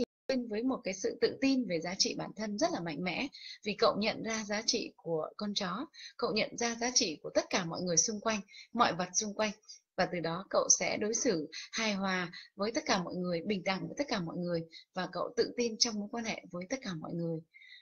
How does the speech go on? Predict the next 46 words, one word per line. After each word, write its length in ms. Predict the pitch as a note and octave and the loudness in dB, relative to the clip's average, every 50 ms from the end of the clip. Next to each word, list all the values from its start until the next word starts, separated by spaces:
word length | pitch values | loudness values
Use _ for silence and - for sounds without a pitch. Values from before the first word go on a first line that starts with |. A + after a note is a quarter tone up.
| - - _ _ _ _ _ _ _ _ | -20 -20 _ _ _ _ _ _ _ _
Ờ, 260 | - G3+ G3 F#3+ F#3 F#3+ | -6 -4 -4 -4 -2 -2
cảm 160 | G3 G3+ G#3+ | -2 0 0
ơn 180 | A#3 B3+ B3 A#3 | 0 0 2 2
bạn 200 | A3 - F3+ F#3 | 2 0 0 -4
Mỹ 140 | F3+ - | -4 2
Dung. 240 | G#3 B3 B3 A#3+ A#3 - - _ _ _ _ _ _ _ _ _ _ _ _ - - - | 4 4 4 4 2 -6 -14 _ _ _ _ _ _ _ _ _ _ _ _ -14 -10 -6
<laughs> 360 | - F#3 F#3+ F#3 F#3 F#3+ - _ _ - - - - - - - - - - - - _ _ - - - _ - - _ | -4 -2 -2 -2 -4 -6 -12 _ _ -4 -2 0 0 0 0 -2 -4 -6 -10 -14 -18 _ _ -6 -6 -6 _ -12 -8 _
Ờ, 320 | - F#3+ F#3+ F#3 F3+ F3 - - - _ _ _ | -4 -2 -2 -2 -4 -6 -8 -10 -14 _ _ _
ở 120 | - G3+ | 6 6
nhà 260 | G#3 G3 G3+ G3 G3 F#3 | 6 8 6 6 4 6
bảo 240 | F3+ F3 E3+ E3 | 4 4 4 4
gì 200 | D#3+ F3 G3+ F#3+ - | 2 2 0 0 0
cũng 120 | - G#3+ A#3 | -2 2 4
được 200 | A#3+ G#3 F3+ - | 6 6 4 4
nhưng 160 | - G3+ G#3 G#3 | -2 -6 -2 0
ra 120 | G#3 G#3 | 0 0
ngoài 320 | G#3 G3+ G3+ F#3+ F3+ E3+ E3 | 2 2 4 4 4 2 0
thì 80 | F3 | 0
bé 100 | E3+ F3+ | -2 -2
không 180 | G3+ - C4+ B3 | 0 0 0 2
chịu 160 | - - - - | 2 0 2 2
giao 120 | G3 G3 G3 - | 2 2 2 4
tiếp. 140 | A#3+ C#4+ E4 - - - _ _ | 2 2 2 0 -6 -18 _ _
Dạ, 200 | - F#3 E3+ - - | -2 -2 -2 -2 -4
không 180 | - - B3 B3 | -4 -4 0 2
phải 160 | A#3 F#3 E3 | 4 4 4
là 60 | E3 | 4
không 180 | - - A#3 A3 | 2 -2 -2 2
chịu 200 | - B3+ A3+ - | 4 4 4 4
đâu 140 | - G3 G#3 | 4 4 4
ạ, 160 | A3+ F#3 - - - | 4 2 2 2 0
bé 140 | F3 F#3+ G3+ | 0 2 4
chưa 160 | - - F3 | 4 2 4
quen 280 | - - C4 C4 B3+ B3 | 4 4 4 4 4 4
thôi. 220 | B3+ B3+ C4 B3+ B3+ - - - - - _ | 4 4 4 4 2 -4 -12 -18 -18 -20 _
Bạn 220 | - E3 D#3 D3 E3 | 4 4 4 4 2
hãy 100 | G#3 G#3+ | -2 2
để 200 | G#3+ G3 E3 D#3+ - | 4 4 4 4 2
cho 140 | G3+ G3+ | 0 2
bé 240 | F#3 F#3 F3 F#3 A3 - - - | 4 4 4 4 2 -2 -2 -2
có 120 | G#3 G#3+ | -2 0
thời 200 | - B3+ G3+ - | 2 0 0 2
gian 200 | - F#3+ F#3+ G3 | 2 0 0 0
thích 160 | - C#4 - C#4 | -2 -2 0 2
nghi 180 | B3+ A#3+ A#3 | 4 4 4
nha. 260 | A#3 A#3 A#3 A#3+ A#3 | 4 4 4 2 2